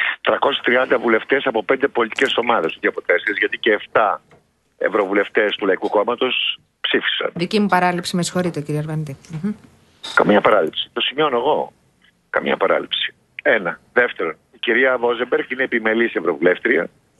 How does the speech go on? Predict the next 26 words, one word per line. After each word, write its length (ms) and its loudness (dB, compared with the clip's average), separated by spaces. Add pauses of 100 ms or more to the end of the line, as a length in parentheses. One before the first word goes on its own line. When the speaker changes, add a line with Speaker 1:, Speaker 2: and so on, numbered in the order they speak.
(280)
Speaker 1:
και 120 0
είναι 120 0
στην 160 -4
ίδια 160 2
επιτροπή 640 0 (380)
λίμπε. 400 0 (1400)
Θα 120 2
πρέπει 240 0
να 100 2
ξέρουμε 340 0
λοιπόν, 260 0
να 80 0
ξέρουν 300 -2
οι 60 2
ακροατές, 760 0
ότι 240 0
η 20 4
επιτροπή 380 -2
λίμπε 420 0
είχε 220 -2
έρθει 140 -2
στην 200 -8
Αθήνα 560 -2 (1500)
μερικές 360 0
μέρες 260 0
με 180 -2